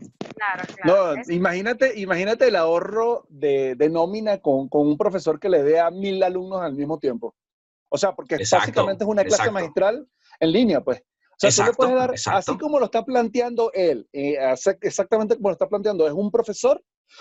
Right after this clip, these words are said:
Speaker 2: para varias aulas, ¿cierto?
Speaker 1: Exactamente.
Speaker 3: Claro, claro,
Speaker 2: Ajá,
Speaker 3: claro.
Speaker 2: exactamente.
Speaker 3: Es que
Speaker 2: Claro,
Speaker 3: po-,
Speaker 2: ahora
Speaker 3: podía, podía, podían ser hasta, hasta, hasta vídeo, hasta vídeo de,
Speaker 2: Exactamente.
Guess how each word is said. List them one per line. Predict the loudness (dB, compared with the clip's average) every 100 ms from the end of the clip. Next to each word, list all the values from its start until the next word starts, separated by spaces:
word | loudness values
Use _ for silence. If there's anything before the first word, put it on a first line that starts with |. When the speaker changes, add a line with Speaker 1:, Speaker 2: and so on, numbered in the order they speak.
| 0
Speaker 2:
para | 2 2 0
varias | 0 -4 -6
aulas, | -2 0 -2 -4
¿cierto? | -2 -2 -4 -14
Speaker 1:
Exactamente. | -16 -18 -6 -6 -4
Speaker 3:
Claro, | -2 0 0 -2 -6
claro, | -4 -2 -2
Speaker 2:
Ajá, | -2
Speaker 3:
claro. | 0 0 -4 _ _ _
Speaker 2:
exactamente. | -6 -2 0 -2
Speaker 3:
Es | 0
que | 2
Speaker 2:
Claro, | 4
Speaker 3:
po-, | 2 4
Speaker 2:
ahora |
Speaker 3:
podía, | 4 4 0 -2
podía, | 0 2 2 0
podían | 0 2
ser | 2 0
hasta, | 0 -2 -2
hasta, | -2 -2 -2
hasta | -2 -2 0
vídeo, | 2 4 2 0 _ _ _ _ -10
hasta | -4 -2
vídeo | 2 4 4 4
de, | 4 4 4 2
Speaker 2:
Exactamente. | -2